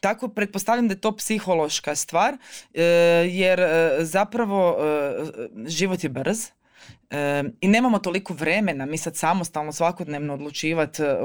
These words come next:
koju ćemo dionicu ili neki drugi instrument kupiti ili prodati. Tako da ja vjerujem da, e, većina ljudi ipak želi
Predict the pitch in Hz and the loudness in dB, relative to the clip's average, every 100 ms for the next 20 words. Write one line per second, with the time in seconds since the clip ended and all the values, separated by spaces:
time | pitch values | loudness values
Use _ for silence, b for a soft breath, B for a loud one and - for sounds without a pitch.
0 | 143 165 160 - 147 143 123 135 156 156 | -2 0 0 -2 -6 -6 -8 -4 0 2
1 | 156 156 147 143 139 135 127 113 127 143 | 0 -2 -2 0 0 0 -2 -2 -2 -4
2 | - 151 160 143 135 - 151 151 147 - | -6 -4 -4 -2 -6 -6 -4 -4 -4 -6
3 | 151 151 - 135 127 - 131 226 247 254 | -8 -8 -8 -6 -6 -6 -8 -8 -4 -4
4 | 247 B B B B - 175 220 190 190 | -4 B B B B -2 -2 0 0 2
5 | 196 214 214 196 180 175 165 - 156 156 | 2 0 2 0 2 4 4 2 0 2
6 | 151 165 - 196 202 185 196 196 208 220 | 0 -2 -2 2 2 2 0 0 0 -2
7 | 220 214 165 - 185 190 185 170 | 0 -4 -2 0 4 4 2 -2